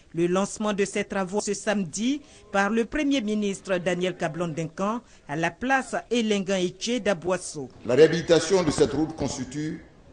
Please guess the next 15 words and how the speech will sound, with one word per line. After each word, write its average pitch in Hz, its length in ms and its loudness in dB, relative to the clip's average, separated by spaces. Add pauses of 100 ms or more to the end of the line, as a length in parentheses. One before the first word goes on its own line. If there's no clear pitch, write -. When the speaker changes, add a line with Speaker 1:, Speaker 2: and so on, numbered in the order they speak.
(420)
Speaker 2:
un 143 160 0
important 135 560 -2
facteur 120 680 -4 (280)
de 110 100 -6
réduction 113 500 -6
de 107 80 -6
la 98 80 -6
pauvreté. 98 640 -8 (1000)
Les 135 140 0
cultures 185 340 -6
vivrières, 135 720 0 (540)
en 131 60 -4
particulier 151 420 0
l'agriculture 127 920 -4 (120)
développée 127 540 -4